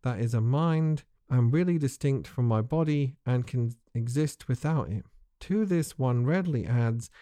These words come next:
'Whatever is capable of thinking is a mind,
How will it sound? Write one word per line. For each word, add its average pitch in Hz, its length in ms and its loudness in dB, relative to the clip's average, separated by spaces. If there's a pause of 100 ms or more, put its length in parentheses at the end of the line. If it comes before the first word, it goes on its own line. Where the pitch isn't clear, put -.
(340)
'Whatever 202 420 0
is 151 140 -2
capable 131 560 0
of 110 140 -2
thinking 151 580 0
is 107 220 -2
a 107 60 0
mind, 147 600 2